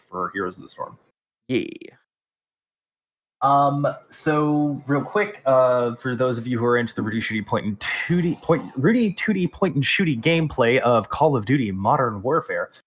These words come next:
Speaker 1: uh, season
Speaker 2: Hmm,
Speaker 1: six
Speaker 2: Duty.
Speaker 1: will be launching on September twenty-ninth. So we'll be getting a whole new battle pass and a whole new set of operators and skins coming out for that. Um, rumor has it that will be the last season of Modern Warfare.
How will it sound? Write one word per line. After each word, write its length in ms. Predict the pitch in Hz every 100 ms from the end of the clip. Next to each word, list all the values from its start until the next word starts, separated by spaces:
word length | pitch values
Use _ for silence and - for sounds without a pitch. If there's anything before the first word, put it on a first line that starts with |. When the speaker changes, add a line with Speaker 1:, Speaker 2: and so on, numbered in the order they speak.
| -
Speaker 1:
uh, 360 | 123 127 131 127
season 440 | - 208 202 214
Speaker 2:
Hmm, 40 | 190
Speaker 1:
six 560 | - 127 196 - 107
Speaker 2:
Duty. 140 | 107 113
Speaker 1:
will 160 | 139 143
be 140 | 143
launching 580 | 131 139 135 - 135 127 - -
on 200 | 123 117
September 560 | - - - 151 156 -
twenty-ninth. 1080 | - 151 - 135 123 113 120 107 - -
So 200 | - -
we'll 200 | 107 113
be 60 | 110
getting 220 | 110 107 104
a 60 |
whole 160 | 104 113
new 120 | 107
battle 240 | 104 107
pass 320 | 104 107 104 -
and 120 | 104
a 60 |
whole 360 | 95 - 123 120
new 200 | 117 107
set 340 | - 113 - -
of 300 | 101 101 95
operators 500 | 101 - 92 90 -
and 120 | 87
skins 420 | - - 208 196
coming 220 | - 185
out 180 | 180 -
for 60 | 165
that. 260 | 175 170 - - - -
Um, 400 | 113 120 120 120 - - _ _
rumor 300 | 117 160 170
has 300 | 160 156 156
it 140 | 151 156
that 160 | 131
will 80 | 135
be 140 | 127 120
the 160 | 131
last 480 | 113 104 120 131 -
season 540 | - - 135 120 110
of 140 | 92 -
Modern 320 | 101 101 101
Warfare. 540 | 92 90 - 73 62